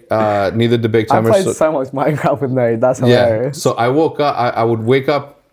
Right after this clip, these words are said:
Speaker 2: from my house. I would go to sixty fifty. That's the first Optic house. And I would turn on my stream. And because I was in the main room where everybody else, and at the time it's super hot, Optic is, like, blowing up. Uh, you know, Nate's just there, Scumpy's there, they're both blowing up.
Speaker 1: Yeah.
Speaker 2: Um, Big Timer's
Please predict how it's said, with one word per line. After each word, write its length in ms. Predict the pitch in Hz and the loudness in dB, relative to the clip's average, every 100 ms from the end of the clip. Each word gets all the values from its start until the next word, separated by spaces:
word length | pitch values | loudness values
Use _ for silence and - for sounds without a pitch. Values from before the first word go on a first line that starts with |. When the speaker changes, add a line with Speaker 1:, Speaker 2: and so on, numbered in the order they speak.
| - | -8
Speaker 2:
from 200 | - 123 | -4 -2
my 120 | 123 | 0
house. 320 | 120 110 110 | 0 0 0
I 60 | 113 | -2
would 120 | 110 | 2
go 80 | 120 | 0
to 60 | |
sixty 320 | 117 135 127 127 | 0 -2 0 0
fifty. 400 | 123 110 - 110 | 0 0 0 -2
That's 180 | 101 | -2
the 80 | - | -4
first 220 | 110 110 | -2 0
Optic 260 | 117 107 107 | 0 -4 -4
house. 260 | 101 104 - - - - - | -2 -2 -4 -16 -20 -16 -4
And 120 | 110 | 0
I 40 | |
would 140 | 107 101 | 0 0
turn 140 | 135 | -2
on 100 | 131 | 0
my 100 | 127 | -2
stream. 560 | 113 - 123 104 98 107 - _ _ - | -4 -2 0 0 -4 -8 -16 _ _ -4
And 400 | 113 113 110 110 | -2 -2 -2 -2
because 440 | 110 - 120 110 - | -2 0 -2 -2 -2
I 80 | 113 | -2
was 200 | 127 127 | 0 -2
in 80 | 117 | 0
the 100 | 110 | 0
main 280 | 117 120 | 0 0
room 300 | 113 139 127 | 2 2 2
where 160 | 110 104 | 2 2
everybody 400 | 113 110 101 98 | 2 0 0 2
else, 180 | 123 123 | 0 0
and 60 | 110 | -2
at 60 | 95 | -2
the 60 | 123 | -4
time 120 | 139 | -4
it's 80 | 110 | -4
super 300 | - 135 - | -2 0 0
hot, 300 | 104 123 120 | -2 -2 0
Optic 280 | 117 110 104 | -2 -2 -4
is, 120 | 101 | -4
like, 160 | 104 98 | -6 -6
blowing 540 | 107 113 120 123 110 | -6 -2 0 0 0
up. 260 | 117 113 - - - - | -2 -2 -6 -16 -20 -8
Uh, 220 | - 107 110 | -2 0 0
you 60 | |
know, 80 | 110 | 0
Nate's 240 | 110 127 | 0 0
just 160 | 127 110 | -2 -2
there, 80 | 113 | -2
Scumpy's 500 | - 135 127 131 110 | -2 -4 -2 -2 0
there, 180 | 117 110 | 2 2
they're 140 | 123 | 0
both 340 | 123 120 113 | 0 0 0
blowing 300 | - 113 110 | 0 0 0
up. 260 | 110 107 - - | -2 -4 -6 -6
Speaker 1:
Yeah. 220 | 95 87 | -6 -4
Speaker 2:
Um, 460 | 104 104 95 71 - - | -2 0 -2 -6 -10 -4
Big 160 | 120 123 | -2 0
Timer's 400 | 127 117 104 | -2 -2 -4